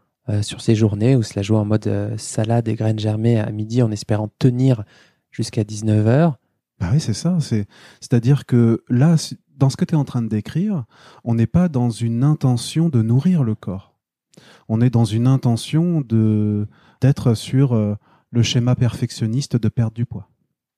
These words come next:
Speaker 1: Hmm.
Speaker 2: qui crée de la lutte avec le corps. On
Speaker 1: Hmm.
Speaker 2: est... on est une tête qui se balade sans corps à ce moment-là, en fait.
Speaker 1: Hmm.
Speaker 2: Et donc, du coup, ce qui se passe, ce qui peut se passer en fin de journée, c'est des sortes de grignotages, de pulsions alimentaires, euh,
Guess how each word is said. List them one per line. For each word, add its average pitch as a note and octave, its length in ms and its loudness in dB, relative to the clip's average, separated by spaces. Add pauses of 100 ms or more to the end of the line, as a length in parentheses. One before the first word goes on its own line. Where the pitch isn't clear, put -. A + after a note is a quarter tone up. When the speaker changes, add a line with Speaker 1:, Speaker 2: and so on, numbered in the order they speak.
(280)
Speaker 1:
Hmm. A#2+ 160 -4 (220)
Speaker 2:
qui B2+ 100 0
crée - 180 -2
de G2+ 80 -6
la G#2 100 0
lutte C3+ 340 0 (140)
avec C3 360 2
le B2 80 0
corps. - 400 -10 (220)
On A2+ 120 -2
Speaker 1:
Hmm. A2+ 80 -2
Speaker 2:
est... A#2 80 -4
on C#3+ 120 4
est D#3 80 6
une F3+ 140 2
tête - 280 0
qui D3 120 -4
se A#2+ 60 -6
balade B2+ 280 0
sans B2+ 180 -4
corps G#2 240 -6
à G2+ 40 -6
ce - 140 -12
moment-là, F#2 280 -12
en F#2 80 -16
fait. - 300 -18 (320)
Speaker 1:
Hmm. B2+ 60 -10 (240)
Speaker 2:
Et C3+ 100 4
donc, C3 160 2
du B2 140 4
coup, A#3 300 0 (340)
ce - 140 -10
qui F#3 120 -2
se - 100 -8
passe, E3 300 0
ce - 40 -14
qui - 160 -6
peut D4 180 2
se - 100 0
passer D#3+ 360 0
en A#2 100 0
fin A2 160 -4
de A2 40 -4
journée, G#2+ 420 -4 (440)
c'est A#3 380 -2
des C3 180 0
sortes - 420 0
de B2 140 2
grignotages, C3+ 840 -2
de B2+ 100 0
pulsions C3+ 400 -2
alimentaires, B2+ 800 -4
euh, A2+ 140 -2